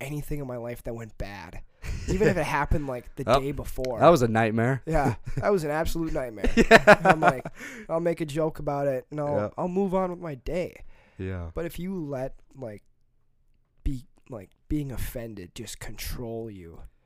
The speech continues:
Speaker 2: It's not gonna get you anywhere.
Speaker 1: No.
Speaker 2: You're gonna get caught in this cyclone of, of rage and resentment and angry at other people, cursing the world, and
Speaker 1: Yeah.
Speaker 2: then it, it, it spirals downward.
Speaker 1: And that's what's happened on, on TikTok right now.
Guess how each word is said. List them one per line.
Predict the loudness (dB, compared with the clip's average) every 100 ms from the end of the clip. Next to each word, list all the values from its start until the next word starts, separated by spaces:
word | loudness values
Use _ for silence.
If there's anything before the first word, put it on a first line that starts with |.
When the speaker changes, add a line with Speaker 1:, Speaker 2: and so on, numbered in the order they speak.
| _ _ _ _ _ _ -14
Speaker 2:
It's | -4
not | -2 0
gonna | -2
get | -2 -2
you | -2
anywhere. | -2 -2 -4 -4
Speaker 1:
No. | -4
Speaker 2:
You're | -2
gonna | 0 -2
get | -2 -4 -4
caught | -8 -4 -4 -4
in | -6
this | -10
cyclone | -12 -10 -6 -6 -6 -8 -8 -8
of, | -10 -14 -18 -20 -20 _ -20 -12
of | -10 -8 -10 -2
rage | 0 2 0 -2 -4
and | -8
resentment | -8 -8 -4 -4 -4 -6 -8 -10 -12
and | -10 -8 -12 -14 -20 -20 _ _ -12
angry | -8 -4 -2
at | -2
other | -2
people, | -2 -2 -2 -2 -2 -2 -6
cursing | -6 -4 -4 -8 -8
the |
world, | -6 -4 -4 -6
and | -8
Speaker 1:
Yeah. | -8
Speaker 2:
then | -8
it, | -8
it, | -12 -14
it | -12 -12
spirals | -10 -4 -4 -4 -6 -8
downward. | -6 -6 -6 -10 -14 -12
Speaker 1:
And | -10
that's | -8 -8
what's | -8
happened | -8 -8 -8 -10 -10
on, | -14 -14 -16 -18 -20
on | -18 -16
TikTok | -14 -14 -14 -16 -16
right | -18 -18
now. | -20 -20